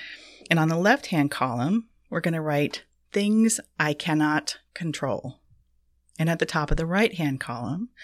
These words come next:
we're gonna write, write things I can control. Now, I know for me, sometimes I get stuck in a loop where I waste a lot of time and energy worrying about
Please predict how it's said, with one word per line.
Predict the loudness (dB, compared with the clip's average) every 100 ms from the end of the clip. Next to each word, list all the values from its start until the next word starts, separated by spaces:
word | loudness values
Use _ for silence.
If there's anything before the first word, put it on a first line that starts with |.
| -18 -14 -14 -8
we're | -4
gonna | -2 -2 -2
write, | 0 -2 -2 _ _ _ -8
write | -4 -4 -6 -12 -16 _ _
things | -2 0 0 0 -2 -8 _ -4
I | -4
can | -2 0 2 2 0 -4 -6
control. | -4 -4 -4 -6 -10 -16 _ _ -20 -20 _
Now, | -2 0 2 4
I | 4
know | 6 4
for | 4 2
me, | 2 2 0 -4 _ -20 -18 -18 -18 -18 -18 -20 _
sometimes | 0 4 6 6 4 2 4 4 2
I | 0
get | 0 0
stuck | 2 0 2
in | 2
a | 4
loop | 4 2 -2
where | 0 2 4
I | 4
waste | 2 2
a | 2
lot | 2 2
of |
time | 2 2 6 6
and |
energy | 6 2 2 -2 -2 -2
worrying | 0 0 2 0
about | 0 -2 -2 -2 -6